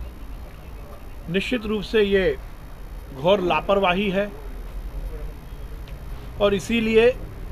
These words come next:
तत्काल प्रभाव से पीडब्ल्यूडी के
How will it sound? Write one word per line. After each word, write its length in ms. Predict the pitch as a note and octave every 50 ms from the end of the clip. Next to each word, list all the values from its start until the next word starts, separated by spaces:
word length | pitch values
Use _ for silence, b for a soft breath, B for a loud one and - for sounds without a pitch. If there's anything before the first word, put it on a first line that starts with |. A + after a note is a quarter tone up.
| - - - - - - - - -
तत्काल 420 | G3+ F#3+ - - - G#3 G#3+ A3+
प्रभाव 440 | A3 - G#3+ G3 F3 E3+ F3+ F#3+ G#3
से 200 | G3 - A3+ G#3 F3+ D3 - - - - - - - - - - - - - - - - - - - - - - - - - - - - - - - -
पीडब्ल्यूडी 580 | G3+ G#3 G3+ G#3+ G#3 G3 G#3 G#3+ G#3+ G3 A3 G#3+
के 160 | - A#3 A3